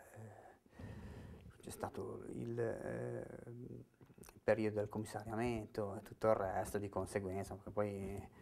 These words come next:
con quei volumi lì non puoi mantenerti, eh,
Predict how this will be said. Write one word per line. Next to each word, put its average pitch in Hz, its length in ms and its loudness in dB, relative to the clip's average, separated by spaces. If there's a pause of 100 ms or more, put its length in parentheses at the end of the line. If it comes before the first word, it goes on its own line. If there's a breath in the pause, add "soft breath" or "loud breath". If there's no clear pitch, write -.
(600 loud breath)
con 127 220 10
quei 131 180 12
volumi 127 380 12
lì 123 160 12
non 117 180 8
puoi 123 180 12
mantenerti, 104 760 6 (800)
eh, 107 240 -4